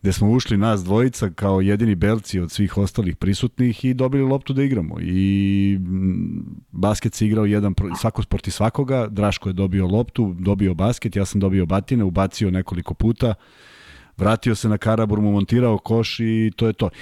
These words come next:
E, ima jedan lep intervju koji sam dao, ovaj, poslije ću ti link ako nisi video na nula jedanaest, B G nula jedanaest, divni momci koji su napravili, e,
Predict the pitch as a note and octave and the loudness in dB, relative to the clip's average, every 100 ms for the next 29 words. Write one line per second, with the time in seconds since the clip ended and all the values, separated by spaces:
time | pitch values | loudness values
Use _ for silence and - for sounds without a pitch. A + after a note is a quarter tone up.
0 | - - F#3+ G#3 G3+ F#3 G3 - D3+ D#3 | -8 0 2 2 2 2 2 2 0 2
1 | E3+ D3 - A#2+ - A#2 A2+ C3 G2+ F#2+ | 2 2 2 -2 0 0 2 2 2 2
2 | F#2+ G2 B2 A#2+ A#2+ - A#2+ A2 F#2+ - | 2 0 0 -2 -2 0 0 0 -2 -2
3 | G#2 G#2+ - G#2 G#2+ G2 G2 G2+ A2+ G2+ | 0 0 0 0 2 2 2 2 2 2
4 | G2+ G#2 F#2+ - - - - - - - | 2 0 -2 -6 -20 -20 -20 -20 -20 -20
5 | - E2+ G#2 G2 G2 F#2 F#2+ F2+ F#2 F#2 | -8 -2 0 2 0 2 2 2 0 0
6 | - - - F#2 F2+ A2+ G#2 G2 G#2+ - | -4 -14 -14 -4 0 2 4 2 2 -2
7 | - G2 - F#2+ G#2 - A#2 G2+ F#2+ F#2+ | -2 -2 0 2 2 2 0 2 2 0
8 | G2+ | 0